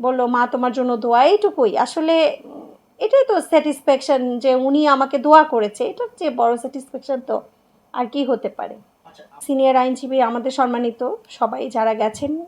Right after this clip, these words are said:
Speaker 1: ওনারা সবাই আমাকে খুব স্নেহ করেন এবং, আহ, যারা লালার পক্ষেও গেছেন, সবাই আমাকে খুব স্নেহ করেন। তারপরও আমরা যারা, উম, আইনজীবী, আমাদের তো মামলায় ডাকলে আমরা যাবই, এটাই এবার স্বাভাবিক, তাই না?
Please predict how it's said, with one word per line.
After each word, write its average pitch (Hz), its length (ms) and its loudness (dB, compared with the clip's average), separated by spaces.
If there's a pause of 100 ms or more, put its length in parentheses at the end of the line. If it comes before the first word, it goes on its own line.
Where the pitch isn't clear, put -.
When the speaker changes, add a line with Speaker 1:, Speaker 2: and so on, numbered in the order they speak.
Speaker 1:
ওনারা 247 320 -10
সবাই 247 320 0
আমাকে 233 260 -2
খুব 269 140 -8
স্নেহ 262 340 -4
করেন 247 320 0 (640)
এবং, 214 580 -6
আহ, 202 380 -6
যারা 233 400 6 (140)
লালার 240 260 4
পক্ষেও 269 300 0
গেছেন, 220 420 -4
সবাই 302 360 4
আমাকে 220 240 -2
খুব 247 120 -6
স্নেহ 214 280 -10
করেন। - 300 -8 (340)
তারপরও 453 340 2
আমরা 339 420 6
যারা, 320 380 6
উম, 294 200 2 (220)
আইনজীবী, 262 560 0
আমাদের 302 420 2
তো 339 80 4
মামলায় 277 400 4
ডাকলে 262 280 4
আমরা 247 160 0
যাবই, 220 420 0 (240)
এটাই 320 200 -8
এবার 311 160 -4
স্বাভাবিক, 220 440 -4
তাই 415 200 -4
না? 277 80 -8